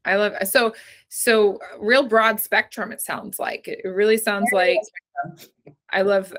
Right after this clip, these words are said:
Speaker 1: I
Speaker 2: I would
Speaker 1: love
Speaker 2: say
Speaker 1: that
Speaker 2: it's
Speaker 1: because, go ahead.
Speaker 2: Oh, go ahead. It's just really kind of all the operational, everything that's behind the scenes of support. And that's
Speaker 1: Mm-hmm.
Speaker 2: what's so great. Like, a lot of times we get asked, you know,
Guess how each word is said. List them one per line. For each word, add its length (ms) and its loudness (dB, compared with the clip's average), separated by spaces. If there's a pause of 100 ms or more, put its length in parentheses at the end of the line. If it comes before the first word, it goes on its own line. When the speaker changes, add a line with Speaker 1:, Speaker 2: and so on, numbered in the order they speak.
(120)
Speaker 1:
I 60 4
Speaker 2:
I 100 4
would 100 6
Speaker 1:
love 140 4
Speaker 2:
say 100 2
Speaker 1:
that 260 4
Speaker 2:
it's 180 -12
Speaker 1:
because, 360 -4 (560)
go 120 2
ahead. 180 0
Speaker 2:
Oh, 80 2
go 80 6
ahead. 280 -4 (760)
It's 200 4
just 200 4
really 300 4
kind 200 2
of 140 0
all 240 2
the 100 4
operational, 800 0
everything 360 0
that's 160 -2
behind 340 -2
the 80 -4
scenes 300 -6
of 80 -4
support. 640 -4 (580)
And 80 -4
that's 160 -4
Speaker 1:
Mm-hmm. 80 -4
Speaker 2:
what's 100 -6
so 160 0
great. 300 0
Like, 140 0
a 40 0
lot 200 2
of 100 -4
times 240 -2
we 120 -4
get 180 -2
asked, 400 -2
you 80 -4
know, 240 -2